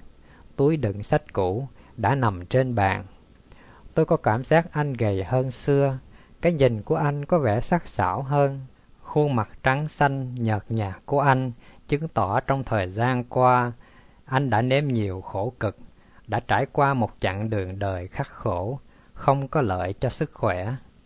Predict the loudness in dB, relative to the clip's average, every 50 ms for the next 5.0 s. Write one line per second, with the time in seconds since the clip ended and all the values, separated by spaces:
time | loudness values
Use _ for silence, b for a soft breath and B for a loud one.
0 | -20 -20 -20 -20 -20 -20 -20 -20 b b b b b b b 4 4 4 4 2
1 | 4 6 6 6 6 4 -4 -10 -14 -20 -20 -20 -20 -20 -20 _ -20 -20 -20 -20
2 | -20 -20 -20 -20 -20 -20 B B B B B B -2 -2 0 0 2 2 2 2
3 | 2 0 0 -2 -2 -2 -4 -2 0 2 2 2 2 4 4 4 4 4 2 -2
4 | -4 -4 -4 -2 0 0 0 0 -2 -4 0 2 4 4 4 4 2 0 -2